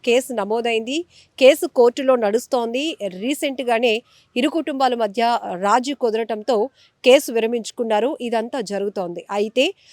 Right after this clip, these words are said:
తన భార్య చనిపోవటానికి కారణం నేనే అంటూ ఆ భార్యకు సంబంధించినటువంటి కుటుంబ సభ్యులు, చిన్నాన్న, మరొక ఇద్దరు, ముగ్గురు వ్యక్తులు నన్ను తీవ్రంగా వేధిస్తున్నారు, టార్చర్ పెడుతున్నారు, నరకం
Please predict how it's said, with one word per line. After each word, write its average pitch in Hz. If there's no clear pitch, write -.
తన 233
భార్య 240
చనిపోవటానికి 254
కారణం 240
నేనే 302
అంటూ 247
ఆ 196
భార్యకు 226
సంబంధించినటువంటి 220
కుటుంబ 247
సభ్యులు, 226
చిన్నాన్న, 233
మరొక 214
ఇద్దరు, 208
ముగ్గురు 214
వ్యక్తులు 247
నన్ను 226
తీవ్రంగా 262
వేధిస్తున్నారు, 208
టార్చర్ 220
పెడుతున్నారు, 190
నరకం 269